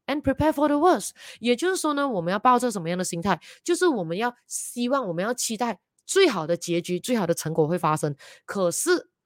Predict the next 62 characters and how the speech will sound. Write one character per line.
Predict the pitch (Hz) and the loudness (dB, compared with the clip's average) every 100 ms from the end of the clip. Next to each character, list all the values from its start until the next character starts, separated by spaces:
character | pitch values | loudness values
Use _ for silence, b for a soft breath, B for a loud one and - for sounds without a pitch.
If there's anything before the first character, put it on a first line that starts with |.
| _ | _
我 | 185 | 0
们 | 175 | 2
一 | 220 | 0
定 | 277 | 0
会 | 269 | 2
未 | 285 247 294 | 4 4 4
雨 | 180 143 | 2 -4
绸 | - 151 | -6 -2
缪， | 160 151 b b | -2 -2 b b
准 | - 214 196 | -4 -2 2
备 | 294 302 | 4 4
是 | 302 | 4
for | 285 185 | 2 2
rainy | 156 190 214 | 2 2 0
days。 | 214 214 - | 0 0 -2
如 | 190 214 | -2 0
果 | 240 180 | 2 2
呢， | 170 165 b _ | 2 -2 b _
这 | - | 0
么 | 302 294 | 2 2
刚 | 233 196 | 2 2
好 | 196 160 - | 2 0 2
黑 | 226 220 | 0 2
天 | 220 202 | 0 0
鹅 | |
出 | 208 247 | -2 -2
现 | 226 226 | -2 -4
的 | 202 | 0
话， | 214 B B - | 0 B B -4
我 | 175 | -2
们 | 165 | -2
是 | - 220 | -4 -4
否 | 165 | -4
能 | 147 | 0
够 | 185 | 0
handle | 180 151 165 170 | 0 0 4 4
呢？ | 151 b _ | 2 b _
因 | 320 | 0
为 | 381 | 2
如 | 381 | 2
果 | 247 | 0
我 | 170 | -2
们 | |
可 | 175 | -2
以 | |
常 | 202 190 | -2 -2
常 | 190 | 4
抱 | 226 | 4
着 | 220 | 4
这 | 220 240 226 | 0 -2 -2
种 | 180 151 B B - | -2 -4 B B -4
乐 | 262 339 240 | 4 6 6
观 | 214 185 | 4 2
的 | 175 | 2
心 | 175 175 165 | 0 -2 0
态， | 190 175 - _ _ _ _ _ _ - | 2 2 0 _ _ _ _ _ _ 4
啊， | 180 B - | 4 B 0
可 | 214 | 2
是 | 196 311 | 4 2
又 | |
不 | 247 262 | 0 -2
是 | 262 | -4